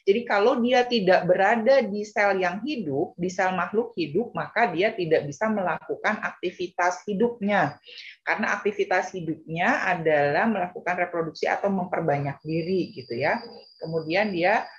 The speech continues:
eh, untuk memperbanyak diri dia harus menyerang inangnya gitu. Kenapa disebut, eh, makhluk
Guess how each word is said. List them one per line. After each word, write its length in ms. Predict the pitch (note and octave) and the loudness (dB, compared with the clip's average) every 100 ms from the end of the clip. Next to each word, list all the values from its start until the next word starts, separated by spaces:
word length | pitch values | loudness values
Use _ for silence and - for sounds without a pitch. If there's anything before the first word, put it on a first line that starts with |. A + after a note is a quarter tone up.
| - _ - - - - | -20 _ -20 -16 -12 -4
eh, 200 | E3 - - - - | -2 -2 -6 -4 4
untuk 480 | A3 A3+ - B3+ B3 | 4 4 2 0 2
memperbanyak 560 | G#3+ A3 G3 E3+ F3+ A3+ | 2 2 2 2 2 -2
diri 320 | C#4 C#4 G#3 | -4 -2 2
dia 160 | A#3 | 2
harus 320 | C4+ - A3 G#3+ | 2 0 -2 -2
menyerang 640 | G#3 G#3 G#3+ G#3 G#3+ G3+ F3+ | -2 0 0 2 0 0 -4
inangnya 640 | E3+ D#3+ D#3 D#3 C3+ - - | -4 -4 -4 -4 -4 -6 -16
gitu. 240 | - D3 - - - _ _ - | -12 -12 -14 -20 -20 _ _ -6
Kenapa 480 | G#3 F#3+ F#3+ G3 | -2 0 0 0
disebut, 960 | F#3+ F#3+ G3 G3 F3+ E3 F3+ F#3 - - | 0 0 -4 -2 -2 2 2 2 -2 -4
eh, 560 | E3 E3+ E3+ E3 E3 E3+ | 0 2 4 4 4 2
makhluk 480 | F3 F3+ F#3+ F#3 | -2 -2 -2 -2